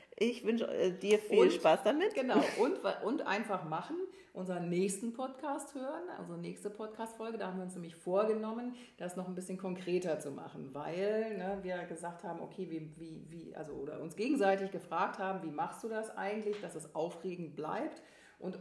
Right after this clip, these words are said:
Speaker 2: oder vielleicht sogar aufregender wird. Ähm,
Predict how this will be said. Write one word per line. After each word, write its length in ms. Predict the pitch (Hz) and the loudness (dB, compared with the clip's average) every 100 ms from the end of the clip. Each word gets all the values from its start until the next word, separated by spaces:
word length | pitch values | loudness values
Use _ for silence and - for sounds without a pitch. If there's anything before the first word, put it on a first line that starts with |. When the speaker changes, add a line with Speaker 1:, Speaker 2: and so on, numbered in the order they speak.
| - | 0
Speaker 2:
oder 320 | 196 190 165 | 4 4 4
vielleicht 300 | 170 170 170 | 0 -4 -4
sogar 240 | 160 156 | -4 -2
aufregender 680 | 151 175 - 170 165 147 139 | 0 -2 -4 -6 -4 -4 -2
wird. 320 | 165 233 - - - - _ | 2 2 0 -8 -18 -20 _
Ähm, 960 | - 175 180 185 180 180 175 175 175 170 | -6 -2 -2 -2 -2 -2 -4 -6 -8 -10